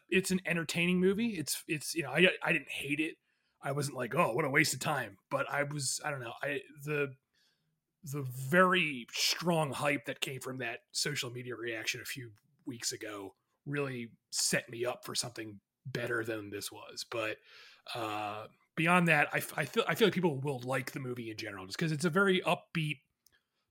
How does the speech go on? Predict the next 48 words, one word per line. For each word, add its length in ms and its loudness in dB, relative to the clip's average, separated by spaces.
you 100 -10
know, 200 -10
positive, 960 0
uh, 460 -6
uh, 220 -6
I 80 -6
don't, 240 -2
you 80 -2
know, 160 -6
there, 220 -2
dr-, 260 -8
there's 240 -2
dramatic 520 -4
things 220 -6
in 80 -4
it, 80 -4
so 60 -6
I 40 -6
don't 60 -6
wanna 120 -6
call 200 -2
it, 60 -8
like, 140 -8
a 100 -4
happy-go-lucky 880 -4
movie, 280 -6
but, 280 -4
uh, 320 -2
I 100 0
do 160 0
think 240 -6
it's, 160 -8
like, 140 -10
a, 220 -8
a 60 -4
sort 240 -2
of 80 -6
a 40 -8
feel-good 800 -6
sort 180 -8
of 80 -14
film, 240 -12
so 140 -8
people 360 -4
will 260 -2
enjoy 320 -10
it. 220 -12
But 180 -10